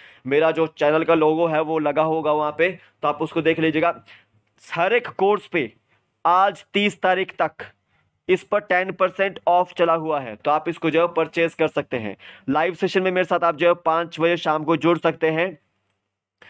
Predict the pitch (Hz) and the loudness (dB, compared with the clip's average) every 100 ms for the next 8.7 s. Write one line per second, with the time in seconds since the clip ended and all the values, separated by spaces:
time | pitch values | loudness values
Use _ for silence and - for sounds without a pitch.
0 | - _ 120 160 170 196 - _ - _ | -20 _ -2 0 2 0 -2 _ -20 _
1 | _ - 156 180 180 185 180 185 196 - | _ -2 0 0 0 0 2 0 -2 -12
2 | _ _ _ _ _ - 123 170 190 180 | _ _ _ _ _ -6 -2 0 -2 -2
3 | 190 170 - 165 175 170 180 185 180 - | -4 -4 -4 -2 0 0 -2 -2 -4 -2
4 | 165 165 175 156 156 165 180 180 165 170 | -2 0 0 0 2 0 0 0 0 0
5 | 180 196 156 156 160 156 151 143 147 156 | 0 0 -2 0 -2 -2 -2 -2 -4 -4
6 | 170 165 160 170 175 160 160 160 160 160 | -2 -2 -2 0 0 2 0 2 0 0
7 | 160 160 147 - 147 143 139 139 143 156 | 0 0 0 -2 -2 -2 0 -2 0 -2
8 | 156 156 156 147 165 175 - | 0 -2 -2 0 0 0 -4